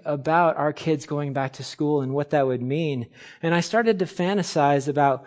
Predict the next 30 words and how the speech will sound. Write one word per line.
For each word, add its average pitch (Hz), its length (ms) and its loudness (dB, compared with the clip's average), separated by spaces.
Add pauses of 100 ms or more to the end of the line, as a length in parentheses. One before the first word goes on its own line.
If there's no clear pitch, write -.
(280)
what 185 260 2
kind 226 340 -2
of 175 160 4
advice 135 840 0 (200)
would 156 140 0
I 170 140 4
give 160 240 2
my 139 220 -4
teenage 135 680 -6
self 143 560 -2
if 135 140 -10
I 131 80 -4
could. 226 320 -4 (580)
And 180 340 0
so 190 160 4
I'll 170 120 6
pose 180 300 2
that 156 160 2
question 160 440 -2
to 147 60 -4
you. 165 400 2 (280)
If 139 220 0
you 196 240 0
could 247 240 -6
tell 190 240 0
your 160 200 0
teenage 170 680 -2
self 131 580 0 (520)
one 175 340 0
thing, 151 560 2